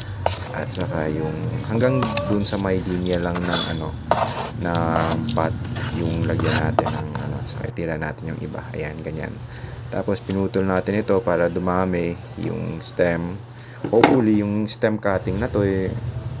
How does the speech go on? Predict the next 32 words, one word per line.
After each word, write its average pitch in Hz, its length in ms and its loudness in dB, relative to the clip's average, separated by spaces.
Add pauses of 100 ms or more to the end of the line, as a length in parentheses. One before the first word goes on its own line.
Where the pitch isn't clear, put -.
(140)
tumubo 101 400 2
naman. 87 400 -2
Ayan. 85 240 0 (480)
Nilagyan 98 400 4
natin 92 320 2
ng 85 160 -2
ano, 78 200 -2
kasi - 200 0
may 95 240 2
hormone 92 480 4
daw 90 120 6
niya 87 200 2
na 87 80 0
growth 87 320 0
hormone 85 480 2
yung 82 200 0
ano, 90 200 2
eh, 80 200 0
yung 78 360 0
aloe 80 240 2
vera. 80 400 0 (580)
Saka - 320 -4
bago 95 220 4
natin 95 400 2
yan 85 340 0 (1040)
itanim 98 480 4
na, 87 160 2
may 110 160 2
pinutol 113 480 2
din 101 160 2
tayo 92 400 6
na 85 240 -2